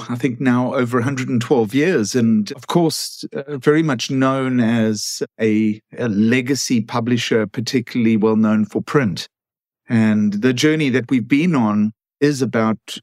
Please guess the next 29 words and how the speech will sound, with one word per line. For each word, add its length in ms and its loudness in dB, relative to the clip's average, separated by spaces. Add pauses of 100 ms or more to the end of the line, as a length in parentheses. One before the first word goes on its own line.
(120)
transforming 960 0
to 140 -8
being 380 2
a 160 0
modern 500 2
digital 380 -4
first 400 -2
media 380 2
company. 520 -4 (640)
And 480 4
our 180 2
C 280 0
E 60 2
O, 60 0
Roger 340 0
Lynch, 420 0
who 420 2 (460)
actually 320 0
was 160 0
the 120 2
very 300 0
first 340 -2
global 680 0 (120)
C 380 2
E 80 2
O 200 0
of 220 -6
Condé 360 0
Nast, 400 -4